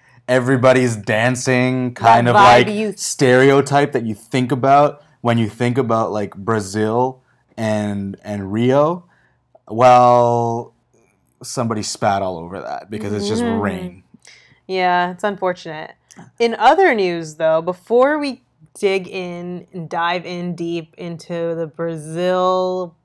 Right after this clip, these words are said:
Speaker 2: breakdown, our thoughts,
Speaker 1: Mm-hmm.
Speaker 2: and all that fun stuff.
Speaker 1: Oh, yes.
Speaker 2: Oh,
Speaker 1: No,
Speaker 2: yes.
Speaker 1: no, no, I didn't mean
Speaker 2: It's
Speaker 1: to that.
Speaker 2: our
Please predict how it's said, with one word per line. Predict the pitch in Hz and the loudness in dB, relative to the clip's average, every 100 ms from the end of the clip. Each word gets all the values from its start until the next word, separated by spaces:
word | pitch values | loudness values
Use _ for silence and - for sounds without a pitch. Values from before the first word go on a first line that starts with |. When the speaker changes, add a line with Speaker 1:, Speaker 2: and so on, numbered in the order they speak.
| _ | _
Speaker 2:
breakdown, | - 196 214 214 - 220 208 202 202 196 196 | -10 -4 -2 -4 -6 -4 -2 0 -2 -2 -6
our | 160 160 | -10 -14
thoughts, | 156 - 240 233 214 - - - - _ - | -16 -4 0 2 0 -6 -20 -20 -20 _ -10
Speaker 1:
Mm-hmm. | 120 113 120 147 - _ _ _ - | -8 -6 -6 -8 -16 _ _ _ -6
Speaker 2:
and | 233 214 190 | -4 -4 -2
all | 233 226 | 2 4
that | 226 226 - | 4 2 0
fun | - 240 240 | 0 2 0
stuff. | - - 180 170 226 - | -8 0 2 2 0 -4
Speaker 1:
Oh, | - 95 95 90 87 _ | -12 -8 -8 -8 -12 _
yes. | 101 95 90 - - _ _ _ _ _ - | -10 -8 -10 -12 -20 _ _ _ _ _ 2
Speaker 2:
Oh, | 220 220 220 208 190 180 | 6 6 8 8 6 6
Speaker 1:
No, | 180 | 8
Speaker 2:
yes. | 220 220 196 196 190 | 8 10 8 8 8
Speaker 1:
no, | |
no, | 185 | 8
I | 175 147 | 8 8
didn't | 160 160 160 | 6 4 4
mean | 320 | 4
Speaker 2:
It's | |
Speaker 1:
to | 392 | 6
that. | 427 415 | 6 6
Speaker 2:
our | 381 | 6